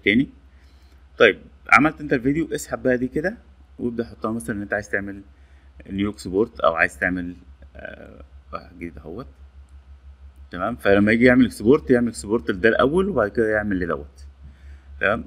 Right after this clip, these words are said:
ده واحد تاني برضه عملته، سمبل ديج Insight Farm.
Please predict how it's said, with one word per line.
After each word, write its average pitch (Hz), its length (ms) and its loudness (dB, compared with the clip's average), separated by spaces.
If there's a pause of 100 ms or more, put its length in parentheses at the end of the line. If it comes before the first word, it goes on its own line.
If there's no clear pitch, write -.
ده 113 120 6
واحد 120 200 0
تاني 110 140 -2
برضه 107 240 0
عملته، 117 360 -4
سمبل 95 400 -12
ديج 90 200 -12
Insight 90 460 -2 (540)
Farm. 104 260 -6